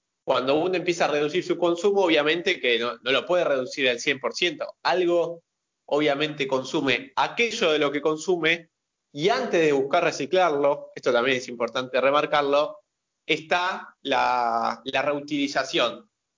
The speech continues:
que es obviamente, como dijiste, es la acción que permite regresar a estos bienes, utilizar nuevamente estos bienes o productos desechados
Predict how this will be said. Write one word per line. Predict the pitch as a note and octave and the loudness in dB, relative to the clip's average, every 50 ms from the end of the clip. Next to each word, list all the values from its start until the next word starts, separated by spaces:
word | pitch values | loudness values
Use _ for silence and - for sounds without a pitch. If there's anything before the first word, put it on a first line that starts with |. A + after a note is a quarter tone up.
| _ - | _ -4
que | - F3+ | -2 -2
es | F#3 - | 0 0
obviamente, | G#3+ G3 F#3 F3 F3 F#3+ G3+ G#3 G#3 G3+ F3+ | 0 0 0 0 0 0 -2 -2 -2 -4 -2
como | - D3 C3+ | -2 0 0
dijiste, | C3+ C3+ C3+ C#3 F3+ - - C#3 | 0 0 0 -2 -4 0 0 0
es | E3 F3+ | 2 2
la | F3 D3 | 0 0
acción | C#3+ - - - G3 G3 G#3 G#3+ G#3+ G#3+ - - - - _ _ _ _ _ _ _ | -2 -2 -2 0 0 0 0 -2 -4 -8 -12 -14 -18 -20 _ _ _ _ _ _ _
que | - C#3 B2+ | -2 -2 0
permite | - C#3+ C3+ C#3 C#3 D#3+ D#3+ D#3 D#3 D3+ C3 B2 A#2+ A2 F#2+ - - - | 0 0 -2 -2 -2 -2 -2 -2 -2 -2 -2 -2 -2 -2 -4 -8 -6 -4
regresar | C#3 C3+ C3 C#3 C#3 C#3+ C#3+ - - G#3+ G#3+ G3+ G3+ G3+ | -2 -2 0 0 -2 -2 -2 -2 0 0 0 0 0 -2
a | G#3 G#3 - - - - _ _ _ _ B2+ | -6 -10 -14 -18 -20 -20 _ _ _ _ -8
estos | B2+ - - C#3 C3+ | -4 -2 -2 -2 0
bienes, | F3 F#3+ G3+ G3 F3+ E3+ - - | 0 0 0 0 0 -2 -6 -8
utilizar | - - C#3 C3+ C3 C3+ G#3+ G3+ A3+ E3+ | -8 -4 -2 -2 -2 0 0 0 0 0
nuevamente | D#3+ D3+ D3 D3+ D#3+ E3 D#3+ E3 | 0 0 2 2 0 -2 -2 -4
estos | D#3 D#3+ E3 E3 | -2 -2 -2 0
bienes | E3+ F#3 F#3+ G3 G3 F#3 F#3+ G3+ G3+ - - - - _ _ _ _ | 2 2 2 2 2 0 0 -2 -2 -4 -8 -18 -20 _ _ _ _
o | D3+ D3 - | -4 -2 0
productos | D#3+ D#3+ D#3 F3 F3 E3+ F#3+ F3+ | 0 0 2 2 0 0 0 2
desechados | F3+ F3+ F3+ F#3 F3+ - - G3 G3 F#3+ G3+ G3+ G#3 G3+ - - | 2 2 2 -2 -2 0 0 2 2 4 4 2 0 -2 -6 -12